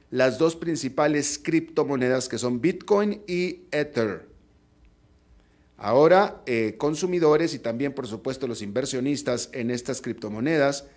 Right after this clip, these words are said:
podrán... Eh, bueno, no, perdóneme, perdóneme, creo que me extralimité, eh,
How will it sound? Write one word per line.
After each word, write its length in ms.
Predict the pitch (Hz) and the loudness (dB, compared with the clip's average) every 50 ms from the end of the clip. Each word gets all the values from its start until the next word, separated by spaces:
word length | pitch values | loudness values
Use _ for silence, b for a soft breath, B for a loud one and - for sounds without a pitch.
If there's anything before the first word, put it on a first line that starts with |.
| B B B B B _ | B B B B B _
podrán... 640 | - 113 117 117 123 135 139 143 143 151 151 143 - - | -2 0 2 2 2 2 2 2 2 0 -2 -4 -8 -6
Eh, 720 | 135 120 117 117 113 113 110 110 107 107 104 101 - - - _ _ - _ _ _ _ _ _ _ _ _ - _ _ _ _ B B B B B B B | -2 -2 0 2 2 2 0 0 0 -2 -4 -6 -8 -10 -16 _ _ -20 _ _ _ _ _ _ _ _ _ -20 _ _ _ _ B B B B B B B
bueno, 200 | 185 196 196 190 | 0 2 2 4
no, 440 | 196 202 202 190 180 - - - - - - - - - | 6 6 4 4 4 0 -6 -18 -20 -20 -20 -20 -16 -8
perdóneme, 540 | - 143 135 131 131 120 110 98 90 80 - - - | -6 -2 0 0 0 0 0 -2 -6 -10 -14 -10 -8
perdóneme, 540 | 113 113 107 117 113 101 90 85 65 69 - | -6 -4 -4 -4 -6 -6 -8 -12 -16 -18 -10
creo 200 | - 123 123 123 | -6 -6 -6 -4
que 100 | - 143 | -4 -4
me 80 | 131 | -4
extralimité, 960 | 120 117 - - - 113 110 107 104 107 104 101 104 101 - - - 160 180 208 | -4 -6 -8 -10 -8 -6 -6 -4 -4 -4 -6 -6 -6 -8 -8 -2 0 0 0 0
eh, 80 | 208 | -2